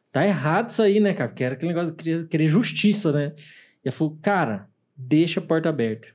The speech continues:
Porque eu, eu já trabalhei em muitas coisas, o mundo dá volta, as coisas acontecem, e você vai ver que vai valer a pena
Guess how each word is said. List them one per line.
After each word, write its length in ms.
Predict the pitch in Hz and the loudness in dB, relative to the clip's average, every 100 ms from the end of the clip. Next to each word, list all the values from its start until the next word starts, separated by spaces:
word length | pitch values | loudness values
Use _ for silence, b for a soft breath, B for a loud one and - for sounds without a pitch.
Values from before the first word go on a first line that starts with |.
| _ _ _ _ | _ _ _ _
Porque 240 | 151 147 | -4 2
eu, 280 | 185 202 196 196 B B B _ | 2 2 -4 -10 B B B _
eu 120 | 147 | 0
já 100 | 147 | 0
trabalhei 680 | 175 165 160 160 196 202 202 | 0 0 2 2 4 4 4
em 60 | 175 | 2
muitas 440 | 175 196 226 180 | 2 2 2 -2
coisas, 300 | - 170 180 | -2 0 2
o 60 | 170 | 2
mundo 300 | 165 185 190 | 2 0 0
dá 180 | 180 175 | 0 0
volta, 460 | 135 127 143 160 160 | 0 0 2 2 0
as 80 | 160 | -2
coisas 240 | 165 160 | -2 0
acontecem, 960 | 170 - 180 165 139 135 160 - 180 - | -2 -2 -4 -2 -4 -2 -4 -4 -8 -6
e 60 | 156 | -2
você 120 | 196 | 0
vai 180 | 190 190 | 2 2
ver 100 | 175 | 0
que 80 | 175 | 0
vai 120 | 185 | 0
valer 240 | 180 185 196 | 2 2 0
a 40 | |
pena 640 | 202 165 160 175 196 233 | 0 0 0 2 0 -2